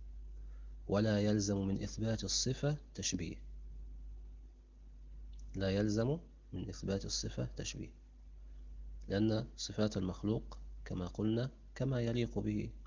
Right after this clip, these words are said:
وصفات الخالق تليق به وبضعفه، ع-، عفوا، بضعف المخلوق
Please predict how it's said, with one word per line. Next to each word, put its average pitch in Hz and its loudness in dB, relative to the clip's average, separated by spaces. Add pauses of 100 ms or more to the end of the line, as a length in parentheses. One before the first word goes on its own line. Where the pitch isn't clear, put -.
(100)
وصفات 110 -2
الخالق 104 0 (540)
تليق 143 4
به 131 2 (960)
وبضعفه، 120 2 (800)
ع-، - 6
عفوا، 107 4 (540)
بضعف 117 2
المخلوق 104 0